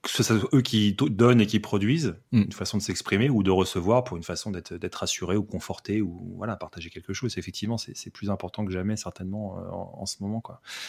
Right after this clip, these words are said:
Speaker 1: Mm. Et donc, si t'avais un conseil à donner pour quelqu'un qui, qui écoute ça et qui est, euh,
Speaker 2: Qui veut se lancer dans la musique.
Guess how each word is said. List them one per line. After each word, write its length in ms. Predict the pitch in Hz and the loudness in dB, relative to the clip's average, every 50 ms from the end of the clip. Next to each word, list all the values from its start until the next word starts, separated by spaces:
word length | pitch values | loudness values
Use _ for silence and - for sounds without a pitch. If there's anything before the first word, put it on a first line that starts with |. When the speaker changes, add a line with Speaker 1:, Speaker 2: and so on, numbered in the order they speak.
| - - - - - - - - - - - _ _ - | -12 -12 -12 -12 -12 -12 -14 -14 -16 -18 -20 _ _ -4
Speaker 1:
Mm. 140 | 101 98 - - _ | -2 -2 -2 -4 _
Et 100 | - 113 | 2 4
donc, 180 | 113 131 127 127 | 6 6 4 4
si 140 | - - - | 0 2 2
t'avais 180 | 131 113 120 | 4 6 6
un 80 | 117 117 | 6 6
conseil 240 | - 120 104 117 113 | 4 2 4 4 6
à 20 | |
donner 220 | 107 113 113 123 | 6 6 6 6
pour 160 | 123 123 107 - | 4 2 0 -2
quelqu'un 260 | 107 98 - 117 113 | -2 0 0 0 0
qui, 400 | - - - 101 95 90 90 85 | -2 -4 -4 -2 -2 0 -2 -2
qui 300 | - - - 92 90 95 | -4 -4 -4 -2 -2 -2
écoute 240 | 92 - - - - | -2 -4 -8 -10 -6
ça 320 | - - 113 117 117 107 | -2 2 2 4 4 2
et 80 | 95 87 | 2 0
qui 360 | - - - - 92 92 95 | -4 -8 -8 -4 -2 0 0
est, 80 | 90 | 0
euh, 120 | 87 82 82 | 0 0 4
Speaker 2:
Qui 100 | 87 139 | 6 6
veut 140 | 92 110 127 | 6 6 4
se 100 | - - | 4 6
lancer 180 | 135 131 - | 4 6 6
dans 100 | 120 120 | 8 8
la 100 | 117 117 | 10 10
musique. 400 | 117 117 117 135 151 165 - - | 10 10 10 10 8 6 4 2